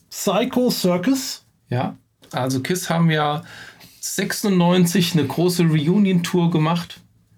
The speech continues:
Speaker 2: oder sich da wieder zusammengefunden, samt Peter Criss und Ace Frehley. Alle Mann, ich war auf dem Konzert in der Festhalle.
Speaker 1: Mhm, mhm.
Speaker 2: War großes Kino, weil die Ärzte spielten auch als Vorgruppe. War
Speaker 1: Mhm.
Speaker 2: sehr unterhaltsam. Und dann haben die auch
Speaker 1: Achso, als Vorgruppe. Ja, stimmt, da kann ich mich noch dran erinnern.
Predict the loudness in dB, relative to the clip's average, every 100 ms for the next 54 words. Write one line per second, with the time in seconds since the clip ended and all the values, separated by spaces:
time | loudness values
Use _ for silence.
0 | _ _ -14 -6 -2 -2 -2 -2 -2 -2
1 | -2 0 0 2 2 2 2 2 2 0
2 | 2 0 0 0 0 0 0 2 0 -2
3 | 0 0 2 2 0 -2 -14 -20 -20 -20
4 | -12 -4 0 0 0 -2 -2 -4 -2 -2
5 | -2 -2 -4 -4 -4 -4 -4 -2 0 0
6 | -2 -8 -4 -2 -2 -6 -10 -6 -4 -6
7 | -10 -6 -4 -2 -4 0 0 2 0 0
8 | 0 0 -2 -2 -4 -2 -2 -2 -2 -4
9 | -4 -4 -4 -6 -6 -4 -6 -12 -20 -16
10 | -6 -2 0 0 -2 -2 -2 -2 -2 -2
11 | -4 -10 -20 -20 -20 -20 _ -2 0 0
12 | 0 2 2 2 0 0 0 0 -2 -8
13 | -4 2 4 2 2 0 0 0 0 0
14 | 0 0 0 2 2 4 2 2 0 0
15 | 0 -2 -6